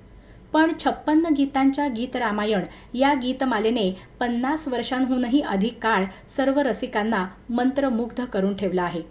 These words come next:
तिचे गीतकार गदिमा तर आधुनिक वाल्मिकीच समजले जातात. मराठी संगीताचे महामेरू, संगीतकार व सुप्रसिद्ध गायक सुधीर फडके, ज्यांनी आपल्याला भावगीतं, मराठी हिंदी चित्रपट गीतं,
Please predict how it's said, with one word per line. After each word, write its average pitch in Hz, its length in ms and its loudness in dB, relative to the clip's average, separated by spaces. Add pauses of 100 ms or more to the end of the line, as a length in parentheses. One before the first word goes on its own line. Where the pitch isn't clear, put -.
(600)
तिचे 240 260 0
गीतकार 208 520 -2
गदिमा 196 500 2 (260)
तर 247 120 -4
आधुनिक 233 520 2
वाल्मिकीच 208 560 2
समजले 190 340 2
जातात. 170 280 -4 (840)
मराठी 302 400 6
संगीताचे 277 680 0
महामेरू, 214 600 2 (180)
संगीतकार 214 680 0 (260)
व 240 220 0
सुप्रसिद्ध 262 680 -2
गायक 196 480 2
सुधीर 226 340 0
फडके, 185 480 -2 (340)
ज्यांनी 214 340 2
आपल्याला 202 560 0 (260)
भावगीतं, 202 760 0
मराठी 220 500 -2
हिंदी 220 400 0
चित्रपट 202 480 -2
गीतं, 185 420 0